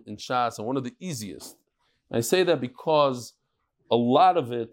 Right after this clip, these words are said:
is actually Chazara, so we're familiar with it, and that which we're not familiar with, the Gemara is gonna Chazar again. So I'm gonna try as hard as possible to schlep it out for forty-five minutes. Today, there's a,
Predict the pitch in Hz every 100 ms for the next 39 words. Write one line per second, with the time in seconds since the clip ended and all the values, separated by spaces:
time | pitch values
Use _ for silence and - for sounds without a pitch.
0 | - 110 135 135 - 123 120 117 - -
1 | 113 101 107 165 143 101 - 117 107 110
2 | 107 - 117 170 185 170 147 139 135 -
3 | _ - 110 123 151 131 - 117 143 156
4 | 139 131 113 117 110 117 - 143 120 127
5 | 135 135 202 160 139 - _ _ - -
6 | 139 135 131 120 _ _ - 135 151 147
7 | - 196 214 208 165 - 185 190 147 -
8 | - 190 185 156 147 135 - 170 - 151
9 | 139 175 156 127 _ _ _ 135 - 160
10 | 156 151 175 220 175 - 160 185 170 147
11 | 135 147 147 135 117